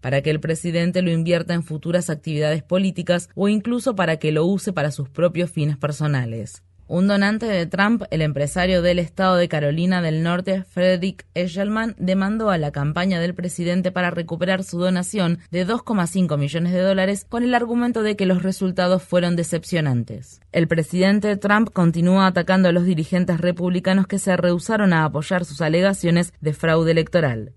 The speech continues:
El lunes, Trump dijo que el gobernador republicano del estado de Georgia, Brian Kemp, era un desgraciado y le exigió que revocara la certificación de la victoria de Biden, que fue otorgada por el secretario de Estado Brad Raffensperger.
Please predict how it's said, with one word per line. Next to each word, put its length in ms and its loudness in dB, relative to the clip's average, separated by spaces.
El 200 0
lunes, 360 0
Trump 360 0
dijo 280 0
que 80 0
el 100 2
gobernador 520 0
republicano 600 -2
del 140 -2
estado 320 0
de 140 0
Georgia, 500 -2
Brian 440 -2
Kemp, 340 0
era 240 0
un 160 -2
desgraciado 800 0
y 120 -4
le 100 0
exigió 400 -6
que 80 -6
revocara 480 -2
la 120 0
certificación 760 -6
de 60 0
la 100 -2
victoria 400 -2
de 100 2
Biden, 560 0
que 140 -6
fue 160 0
otorgada 460 0
por 140 0
el 100 -2
secretario 520 -4
de 80 0
Estado 360 0
Brad 280 -2
Raffensperger. 800 -8